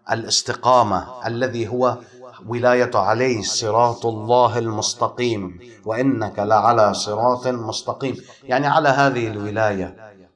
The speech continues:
التي هي ولاية الله، وظهرت للبشرية في سورة علي، وظهرت لعلي في سورة محمد صلى الله عليه وآله وسلم. لذلك قال الله: "إنما وليكم الله ورسوله والذين آمنوا".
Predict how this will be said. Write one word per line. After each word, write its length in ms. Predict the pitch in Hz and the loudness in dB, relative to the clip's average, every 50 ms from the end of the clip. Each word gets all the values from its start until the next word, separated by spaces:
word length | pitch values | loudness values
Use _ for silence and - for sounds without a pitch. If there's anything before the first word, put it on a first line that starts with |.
| _ - 123 | _ -6 -2
التي 420 | 123 123 127 120 123 117 123 123 | 0 0 0 0 -2 -2 -2 0
هي 60 | 120 | 0
ولاية 560 | 113 113 120 117 123 127 131 123 113 - - | 0 0 2 2 4 4 4 4 2 0 -2
الله، 540 | 127 123 117 120 131 139 139 123 107 95 - - - - 135 123 107 - - | -2 -2 0 0 2 4 4 4 2 2 -2 -8 -18 -18 -18 -18 -16 -8 -6
وظهرت 580 | 107 110 147 190 175 185 180 160 151 139 110 | -2 2 4 4 6 6 6 4 4 2 0
للبشرية 680 | 123 123 120 113 120 117 - 120 113 107 117 113 110 107 | -6 -6 -6 -6 -6 -6 -6 -6 -8 -6 -6 -6 -6 -6
في 160 | 104 - 107 | -6 -8 -10
سورة 340 | 95 - - 117 113 110 104 - | -10 -8 -4 -4 -2 -2 -4 -4
علي، 340 | 90 98 104 113 110 101 92 | -4 -4 -2 -2 -4 -4 -4
وظهرت 520 | 95 104 101 151 143 143 135 127 - - | -6 -4 -2 -2 0 0 0 0 -2 -2
لعلي 320 | 107 101 110 120 131 123 | -2 0 0 -2 -2 -4
في 100 | - 113 | -8 -10
سورة 340 | 113 - - 120 117 113 107 - | -10 -8 -8 -6 -6 -6 -6 -8
محمد 540 | 98 92 - - 131 135 120 113 107 95 92 _ - - - - 113 - | -10 -12 -10 -8 -8 -6 -6 -6 -6 -8 -10 _ -20 -20 -20 -20 -20 -12
صلى 300 | - - - 113 107 107 | -8 -6 -6 -4 -4 -4
الله 380 | 104 104 104 104 95 92 95 90 | -4 -2 0 -2 0 -2 -2 -4
عليه 280 | 95 98 95 95 98 | -4 -4 -4 -6 -4
وآله 320 | 95 98 95 95 92 92 92 | -4 -2 -2 -2 -2 -4 -6
وسلم. 520 | 87 87 87 - 95 90 90 85 82 80 - _ - - 92 | -6 -8 -8 -8 -8 -8 -8 -10 -12 -16 -20 _ -20 -16 -12
لذلك 400 | 104 110 101 127 135 135 139 135 | -10 -4 -2 0 0 0 0 -2
قال 300 | 120 - - 113 117 113 | -4 -2 0 0 0 0
الله: 340 | 113 113 113 123 120 113 - - - - - - - | -2 -2 -2 0 -2 -2 -2 -6 -16 -20 -18 -10 -8
"إنما 440 | 160 165 160 151 147 139 139 135 131 | -6 -4 -2 0 2 2 4 4 4
وليكم 640 | 123 123 127 123 127 120 117 113 - - 117 110 107 | 4 2 0 0 0 -2 -2 -4 -4 -6 -6 -6 -6
الله 540 | 104 101 104 107 110 113 120 131 139 139 | -6 -4 0 2 4 4 4 4 4 2
ورسوله 580 | 120 113 107 107 104 - - 113 117 113 107 110 | 0 0 0 0 -2 -4 -4 -6 -6 -6 -6 -6
والذين 800 | 92 101 98 98 98 98 95 95 92 98 107 110 113 117 120 120 120 - _ - - - - | -6 -6 -4 -6 -6 -4 -6 -6 -6 -6 -6 -6 -4 -4 -4 -4 -8 -12 _ -20 -20 -10 -4
آمنوا". 400 | 117 113 110 101 92 90 87 85 | -2 -2 -2 -2 -2 -6 -6 -10